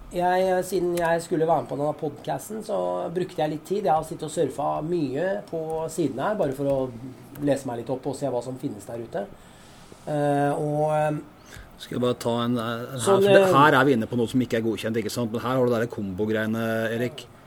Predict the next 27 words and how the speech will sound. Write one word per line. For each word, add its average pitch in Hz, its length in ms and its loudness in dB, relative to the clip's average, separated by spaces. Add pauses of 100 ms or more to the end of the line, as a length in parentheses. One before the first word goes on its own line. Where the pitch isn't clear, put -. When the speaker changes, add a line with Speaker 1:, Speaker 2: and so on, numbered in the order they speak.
(440)
Speaker 2:
For - 140 0
det 117 80 4 (220)
er, - 60 -10
her 123 180 0
er 113 140 2
det 113 80 2
jo 117 220 4
en 120 100 0
sånn 110 220 -4
en 110 100 -2
med 113 100 0
at 107 60 -6
du 120 100 -2
har, 110 240 -2
her 120 240 -2 (120)
er 104 40 -2
det 110 80 0
jo 117 180 2 (180)
masse 120 400 -2
dioder 104 360 -2
som 120 120 -4
peker 117 120 -4
Speaker 1:
Ja. 127 240 2
Speaker 2:
i - 40 -4
alle 101 220 0
himmelretninger. 107 600 -6 (240)
Speaker 1:
Ja. 147 160 2